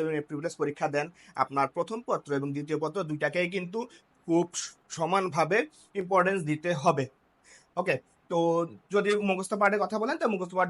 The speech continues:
বললে যে এই টপিকগুলা তো সব জায়গায় আসে, এক কথায় প্রকাশ, বাগধারা, সমার্থক শব্দ,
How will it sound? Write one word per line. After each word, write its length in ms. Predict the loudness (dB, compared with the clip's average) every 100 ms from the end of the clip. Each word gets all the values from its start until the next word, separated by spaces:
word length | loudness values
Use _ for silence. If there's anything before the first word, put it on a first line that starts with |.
| 2
বললে 220 | 2 4 2
যে 80 | 0 -4
এই 60 | -4
টপিকগুলা 400 | -4 -4 -2 -2 -2
তো 40 | -6
সব 100 | -6 -4
জায়গায় 220 | -2 0 0
আসে, 160 | -2 -6 -6 -18 _ -8 -6
এক 60 | -2
কথায় 180 | -2 0
প্রকাশ, 220 | 0 0 0 -2
বাগধারা, 440 | -2 0 0 2 0
সমার্থক 320 | -2 -4 -4 -4
শব্দ, 160 | -4